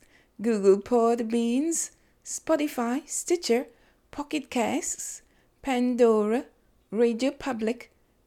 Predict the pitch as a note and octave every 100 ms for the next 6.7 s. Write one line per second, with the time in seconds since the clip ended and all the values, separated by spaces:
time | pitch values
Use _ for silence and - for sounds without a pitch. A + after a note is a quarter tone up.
0 | - C4+ - - B3+ B3 B3+ D#4+ _ _
1 | - G#4 G4+ F3+ A#3 - _ _ _ -
2 | F#3+ G3 G3+ G#3+ C4+ D4+ C#4 C#4 C#4 -
3 | C4+ B3+ C3+ D3+ - _ _ _ _ _
4 | - A#3 A#3 - F4 G3+ E3+ G#3+ A3+ G3
5 | G#3+ A#3+ - - A#3+ A3+ A3+ A#3+ B3 D3
6 | C#4 B3+ E3+ D#3+ E3+ G3+